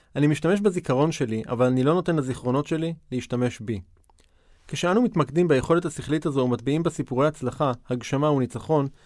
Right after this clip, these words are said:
וכשאנו מספרים סיפורים על אותם מקרים שבהם היינו מלאי השראה או מקור להשראה, אנו מאמנים את היכולת הזו ומעצימים את הזיכרון שלנו. חשוב שנשתמש בזיכרון בחוכמה,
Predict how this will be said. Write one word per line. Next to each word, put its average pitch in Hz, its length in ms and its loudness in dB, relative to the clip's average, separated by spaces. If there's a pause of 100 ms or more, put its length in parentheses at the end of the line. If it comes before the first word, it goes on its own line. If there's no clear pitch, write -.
(240)
וכשאנו 156 300 -2
מספרים 165 380 0
סיפורים 180 420 0
על 151 80 4
אותם 165 240 2
מקרים 156 260 0
שבהם 139 280 0
היינו 147 180 4
מלאי 131 220 4
השראה 139 400 0
או 131 120 -2
מקור 185 360 0
להשראה, 113 440 0 (460)
אנו 143 160 4
מאמנים 147 340 4
את 180 80 -2
היכולת 151 360 2
הזו 156 180 0
ומעצימים 139 500 0
את 147 100 -4
הזיכרון 123 440 -4
שלנו. 104 380 -6 (560)
חשוב 202 320 0
שנשתמש 160 420 0
בזיכרון 139 420 0
בחוכמה, 127 460 -2